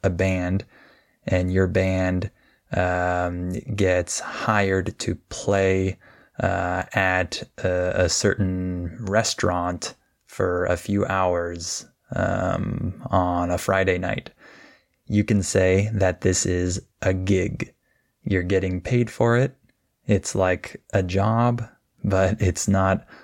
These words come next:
a formal, uh, job where you have a contract. That's a gig. So the gig economy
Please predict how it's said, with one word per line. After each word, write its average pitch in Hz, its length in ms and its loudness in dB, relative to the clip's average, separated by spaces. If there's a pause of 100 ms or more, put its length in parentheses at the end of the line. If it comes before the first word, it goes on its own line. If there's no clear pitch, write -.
(120)
a 95 120 2
formal, 90 1000 0 (340)
uh, 90 300 0
job 90 600 0
where 90 240 0
you 90 160 -2
have 87 340 -2
a - 40 0
contract. - 720 -4 (420)
That's 120 200 2
a 107 60 2
gig. 90 440 -2 (600)
So 120 420 -2 (280)
the 101 200 2
gig 113 460 0
economy 95 760 0